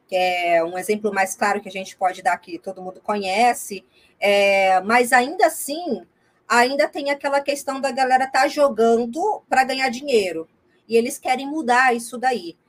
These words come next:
que o dinheiro não seja a principal importância das pessoas quererem jogar as criptomoedas, criptogames em si, mas sim jogar por diversão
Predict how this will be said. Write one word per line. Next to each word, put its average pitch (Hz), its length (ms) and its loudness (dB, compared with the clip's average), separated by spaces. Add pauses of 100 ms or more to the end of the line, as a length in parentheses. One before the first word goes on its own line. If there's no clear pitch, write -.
(140)
que 240 160 -6
o 240 100 0
dinheiro 247 380 -4
não 285 140 -8
seja 277 500 -4
a 240 220 -2
principal 262 440 -8
importância 285 1000 -6
das 214 640 -2
pessoas 233 420 -4
quererem 233 380 -2
jogar 220 460 -4
as 196 320 -2
criptomoedas, 226 840 -2
criptogames 202 640 -8
em 233 80 -6
si, 175 340 -14 (340)
mas 220 260 -2
sim 285 360 -8
jogar 269 420 -2
por 240 140 -6
diversão 302 760 -6